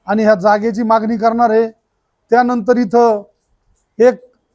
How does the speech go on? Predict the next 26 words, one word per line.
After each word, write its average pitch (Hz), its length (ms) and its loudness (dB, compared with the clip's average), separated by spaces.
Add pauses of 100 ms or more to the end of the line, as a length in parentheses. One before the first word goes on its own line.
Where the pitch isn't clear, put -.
(140)
उद्धव 220 280 0
ठाकरेंचा 202 440 -4
कार्यक्रमसुद्धा 240 960 0 (760)
या 226 100 2
ठिकाणी 233 380 -2
अकोल्यात 240 460 0
घेणार 196 360 0
आहे 196 120 -6 (680)
आणि 208 160 -4
त्या, 226 420 2 (120)
त्या 240 80 0
कार्यक्रमातून 233 760 -2
सुद्धा 196 240 -2
ह्या 208 140 2
जागेची 214 420 -4
मागणी 214 340 0
करणार 220 340 0
आहे. 208 140 -4 (680)
कारण 226 260 0
इथं 226 360 2 (420)
अत्यंत 202 340 -2 (140)
तळमळीचा 233 520 2
शिवसैनिक 220 520 -2
असल्यामुळं 226 580 0 (680)
ही 208 160 -2
जागा 214 420 2